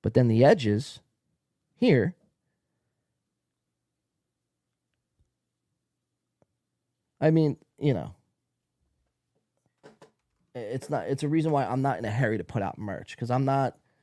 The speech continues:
this is a quick money grab here. And this guy here, Tim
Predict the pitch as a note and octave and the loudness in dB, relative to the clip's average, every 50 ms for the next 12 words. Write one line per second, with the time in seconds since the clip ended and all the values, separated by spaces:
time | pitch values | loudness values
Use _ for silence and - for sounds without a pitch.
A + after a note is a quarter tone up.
0 | _ _ _ _ _ _ - - _ D#3+ F#3+ G#3+ - F#3+ F3+ - - F#3 D#3 - | _ _ _ _ _ _ -20 -6 _ 0 0 2 0 -2 -4 -2 0 0 0 0
1 | - B2+ C3 C3+ B2+ A#2 G#2 F2+ E2+ C#2+ D2+ E2 - - F#2+ A1+ G1+ - - _ | 0 0 2 2 2 0 -2 -4 -6 -6 -8 -8 -10 -12 -14 -14 -14 -16 -18 _
2 | _ _ _ _ _ _ _ _ G2+ C#3+ F3+ A3 G#3+ - - D#3 D3 D3 C#3 C3 | _ _ _ _ _ _ _ _ -2 0 0 0 0 0 2 2 4 4 2 2
3 | C3 C3+ C3+ B2+ - - - - F#3 G#3 A3 A3 A3 A3+ A#3 | 0 -2 -4 -4 -6 -8 0 4 6 6 6 6 4 0 -2